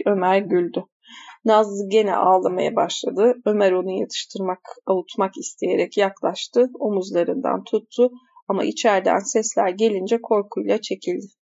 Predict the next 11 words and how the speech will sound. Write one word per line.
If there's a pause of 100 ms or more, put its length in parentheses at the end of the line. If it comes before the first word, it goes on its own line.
(240)
"Hadi
oturalım
şuraya."
dedi
Ömer. (400)
Sesinin
perdesinden
korktu. (120)
"Şu
içkiyi
içmeyecektin.